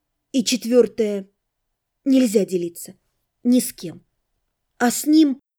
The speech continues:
и подавно нельзя. Жевала механически и смотрела в окно. Чертовски солёная осень. Цветы, что приносили в стационар, были от него,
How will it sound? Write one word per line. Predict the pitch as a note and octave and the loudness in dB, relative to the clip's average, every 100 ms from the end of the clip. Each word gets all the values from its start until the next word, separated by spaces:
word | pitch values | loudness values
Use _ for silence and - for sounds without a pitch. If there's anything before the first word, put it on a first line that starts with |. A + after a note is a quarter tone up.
| _ | _
и | D4+ | -4
подавно | - C#4 G#3 G3+ E3+ E3+ | 2 2 4 0 0 -4
нельзя. | F3 F3 E3+ D#3+ - _ _ _ _ _ _ _ _ _ | -4 -6 -8 -12 -14 _ _ _ _ _ _ _ _ _
Жевала | C4 C4+ C#4 C#4 C#4+ | -2 0 0 0 0
механически | C#4+ - D4+ D4 B3+ G3+ - G#3+ - _ _ | 0 0 -2 -2 -2 -6 -6 -6 -6 _ _
и | C4 | -6
смотрела | C#4 C#4 C#4 D#4+ C#4+ | -4 -4 -2 -2 0
в | B3 | -4
окно. | - A3 F3+ - _ _ _ _ _ _ _ _ - | -6 -10 -10 -12 _ _ _ _ _ _ _ _ 0
Чертовски | E4 D#4+ - D4+ - - G#3 F#3+ _ | 0 0 -6 -8 -10 -6 -6 -6 _
солёная | - C4+ C4 G#3 E3+ D#3+ - | -6 -4 -2 -2 -4 -10 -10
осень. | E3+ - C3 - _ _ _ _ _ _ _ _ _ _ _ _ _ _ _ _ _ _ _ _ _ | -12 -12 -14 -20 _ _ _ _ _ _ _ _ _ _ _ _ _ _ _ _ _ _ _ _ _
Цветы, | - G#3 G3+ G#3 | -6 -4 -2 -2
что | F#3 G3 | 0 -4
приносили | F#3+ F#3+ G3 G3 G#3+ F#3 | -2 0 0 -2 -2 -2
в | F#3+ | -2
стационар, | G#3 G3+ A3+ A3 C4 C#4 - _ _ _ | -6 -6 -8 -4 -4 -6 -10 _ _ _
были | G#3 A3+ | 0 4
от | A3 G3+ G3 | 2 0 -8
него, | A3+ G#3+ F#3 E3+ | -8 -8 -12 -18